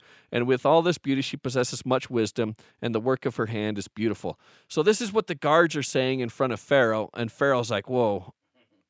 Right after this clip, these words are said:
I, I need her." And,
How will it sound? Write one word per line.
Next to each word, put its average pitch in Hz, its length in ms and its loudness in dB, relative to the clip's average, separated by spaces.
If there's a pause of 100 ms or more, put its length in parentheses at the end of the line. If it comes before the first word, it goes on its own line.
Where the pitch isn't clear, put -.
(580)
I, 143 260 -2
I 131 180 2
need 120 240 -4
her." 92 220 -10 (1700)
And, 170 340 -2